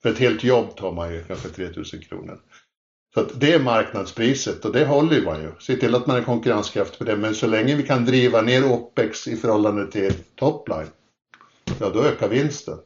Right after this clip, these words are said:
Och det kan man väl göra någonstans att, eh, jag tror Johannes från, från, från Note nämnde, eh, i något inslag att, att, eh, ungefär femton procent av topline faller ner till, till,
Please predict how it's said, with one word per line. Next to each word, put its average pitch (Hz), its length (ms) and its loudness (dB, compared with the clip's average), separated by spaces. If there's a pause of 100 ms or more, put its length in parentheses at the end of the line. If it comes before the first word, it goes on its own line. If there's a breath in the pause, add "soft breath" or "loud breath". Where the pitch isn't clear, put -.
(360)
Och 156 80 2
det 175 80 2
kan 170 200 2
man 165 140 4
väl 156 140 6
göra 127 320 8
någonstans 117 640 0
att, 101 280 -2
eh, 104 120 2 (400 loud breath)
jag 123 340 4
tror 139 140 4
Johannes 131 580 4
från, 113 280 2
från, 110 320 2
från 113 260 0
Note 117 460 2
nämnde, 101 440 0 (400 loud breath)
eh, 101 220 -6
i 104 100 -4
något 101 240 0
inslag 95 540 0
att, 87 220 0
att, 92 320 -6
eh, 95 180 -4 (180)
ungefär 110 340 0
femton 113 440 2
procent 107 320 0
av 107 60 2
topline 104 560 0
faller 95 300 0
ner 98 220 0
till, 90 500 -6
till, 87 360 -10